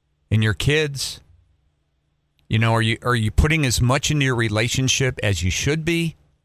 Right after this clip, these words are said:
Uh, are you taking care of the elderly in your family? Are you selfish? Are you respecting others?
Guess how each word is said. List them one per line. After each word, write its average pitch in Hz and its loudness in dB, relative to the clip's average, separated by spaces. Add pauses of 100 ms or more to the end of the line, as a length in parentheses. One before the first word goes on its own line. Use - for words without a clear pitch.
(960)
Uh, 101 0 (180)
are 117 2
you 110 0
taking 139 0
care 120 0
of 117 0
the 110 0
elderly 110 0
in 110 0
your 104 0
family? 104 0 (1000)
Are 92 2
you 98 0
selfish? 123 -2 (1800)
Are 110 4
you 117 0
respecting 113 0
others? 110 0